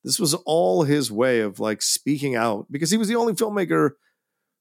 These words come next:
There were, I guess there were other Vietnam era f-, the Vietnam films, but he was the only filmmaker that was capping, capturing the pop culture zeitgeist about this subject and delivering phenomenal films, um, really, uh,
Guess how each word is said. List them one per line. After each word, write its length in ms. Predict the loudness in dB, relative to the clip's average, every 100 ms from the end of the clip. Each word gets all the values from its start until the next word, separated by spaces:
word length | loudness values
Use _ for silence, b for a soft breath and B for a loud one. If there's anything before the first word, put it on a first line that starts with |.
| -16 -16 -2
There 140 | 0
were, 100 | 0 0
I 60 | 0
guess 180 | 2
there 100 | 2
were 160 | 2 2
other 140 | 2 0
Vietnam 440 | 0 -2 -2 -6 -4
era 140 | -2 -2
f-, 200 | -4 -10 -4
the 160 | -4
Vietnam 360 | 0 0 0 0
films, 200 | -2 -2
but 120 | -8 -6 0
he 140 | 2
was 160 | 2 2
the 80 | 0
only 160 | 0
filmmaker 460 | -4 -4 -4 -6 -6
that 180 | -6 -8
was 180 | -12 -14 _ _ _ _ _
capping, 420 | 0 0 0 -4 -4
capturing 340 | -4 -2 -2
the 60 | -4
pop 240 | -4 -6
culture 200 | -6 -8 -6
zeitgeist 440 | -8 -8 -12 -14
about 220 | -14 -14 -10
this 360 | -6 -4 -6 _ _ _ _
subject 760 | 0 4 4 2 -2 -2 -4 -8
and 120 | -6
delivering 420 | -2 0 2 0 -2
phenomenal 680 | -6 -4 -2 -2 0 -2 0
films, 680 | 0 0 0 -6 -6 -8 -10 _ _ _ _ -4
um, 680 | 0 2 0 -2 -6 -12 -14 _ -14
really, 540 | 0 4 4 2 0 0
uh, 420 | 0 2 0